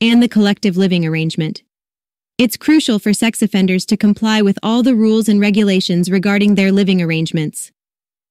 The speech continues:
Failure to do so can result in legal consequences and potential violations of parole or probation. Remember,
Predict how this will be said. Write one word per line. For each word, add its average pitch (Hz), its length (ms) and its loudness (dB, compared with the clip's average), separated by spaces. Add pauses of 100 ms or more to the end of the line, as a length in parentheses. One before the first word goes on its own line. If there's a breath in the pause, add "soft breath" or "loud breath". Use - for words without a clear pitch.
(180)
Failure 277 300 2
to 247 140 0
do 240 180 2
so 175 260 -2
can 196 160 0
result 196 400 0
in 190 160 2
legal 208 260 0
consequences 175 840 -4 (300)
and 220 120 2
potential 262 440 0
violations 196 640 0
of 175 140 -4
parole 190 500 0
or 180 140 -2
probation. 170 680 -2 (680)
Remember, 214 560 2